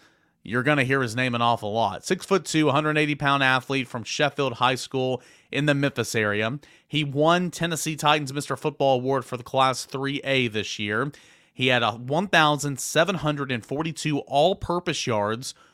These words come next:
twenty-seven total touchdowns, forty tackles on defense, seven interceptions on, on, uh, forty tackles on defense, along with seven interceptions. Tennessee, Auburn, Ole Miss, Mississippi State, kind of the first to offer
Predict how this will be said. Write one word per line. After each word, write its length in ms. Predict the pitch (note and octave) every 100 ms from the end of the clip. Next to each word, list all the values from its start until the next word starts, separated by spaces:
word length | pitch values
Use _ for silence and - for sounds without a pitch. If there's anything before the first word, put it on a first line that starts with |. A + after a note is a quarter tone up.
| _ -
twenty-seven 580 | - F#3 G#3+ - G3+ G3
total 260 | G3+ G3+
touchdowns, 680 | - B2+ - G#2+ G#2 A#2 - - _ _
forty 360 | - E3+ A3+ A#3
tackles 480 | - D#3+ D3+ D3
on 160 | B2+ A#2
defense, 540 | G#2+ G2+ A2 A2 B2 -
seven 440 | - - G#3 A3
interceptions 600 | G#3 E3 - C3+ - A2+
on, 200 | A#2 G#2+ -
on, 300 | A#2 A#2 -
uh, 140 | A2 -
forty 220 | F#3 F#3+
tackles 260 | E3+ D#3 C3+
on 120 | B2+
defense, 360 | B2+ B2+ C3+ - - _ -
along 380 | - C3 D3+ D3
with 140 | C#3
seven 320 | B2 D3+ C3+ B2+
interceptions. 680 | A#2+ G#2 C3+ A#2+ - F2+ -
Tennessee, 600 | A#2 G#2+ - D3 C#3+ C#3 -
Auburn, 400 | B2 C3 B2+ B2+
Ole 220 | - A#2+
Miss, 460 | A#2+ C3 C3 - - _ _ _ -
Mississippi 560 | A2 B2 A#2+ - B2
State, 420 | A2 - B2+ A#2+ -
kind 140 | B2+
of 60 | A#2
the 60 |
first 280 | G#2+ B2 A#2
to 80 | -
offer 600 | - A#2+ A#2+ A#2 A2+ G#2+